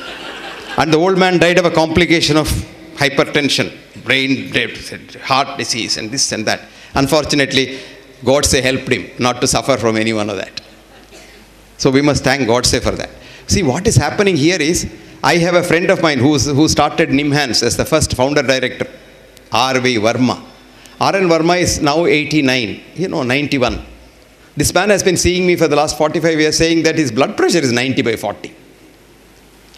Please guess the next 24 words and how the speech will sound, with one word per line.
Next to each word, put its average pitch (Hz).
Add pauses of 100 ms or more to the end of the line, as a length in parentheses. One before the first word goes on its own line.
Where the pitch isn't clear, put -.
I 302
told 254
him, 240
"Why 254
are 269
you 254
worried? 285 (480)
Brian 240
Bog's 208
blood 175
pressure 143
is 131
sixty 143
by 110
forty. - (420)
And 175
he 214
is 226
the 208
strongest 143
man 120
in 113
the 101
world. 104